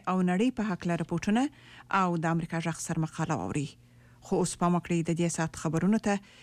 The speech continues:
چې طاهر اڅکزی صاحب او زه شافیه سردار یې تاسو ته اورو. افغان چارواکو ویلي دي چې د افغانستان په ختیځ کې د یوه ځانمرګه د موټر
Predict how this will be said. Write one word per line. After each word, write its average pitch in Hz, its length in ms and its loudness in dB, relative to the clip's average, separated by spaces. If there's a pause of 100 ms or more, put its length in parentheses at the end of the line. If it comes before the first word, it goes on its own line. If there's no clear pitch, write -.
(220)
چې 208 260 2
طاهر 226 260 0
اڅکزی 180 400 -2
صاحب 175 320 -2
او 170 160 0
زه 180 40 0 (100)
شافیه 170 320 -2
سردار 160 340 -2
یې 160 40 -4 (100)
تاسو - 140 -6 (100)
ته 160 60 2 (460)
اورو. 123 380 -2 (1800)
افغان 254 360 2
چارواکو 202 520 0
ویلي 196 280 2
دي 202 80 0
چې 190 240 -2
د - 20 2 (100)
افغانستان 175 520 -2
په 175 120 -6
ختیځ 170 360 -6
کې 165 340 -4
د 180 120 2
یوه 170 140 2 (100)
ځانمرګه 196 580 2
د 185 140 0
موټر 175 280 -2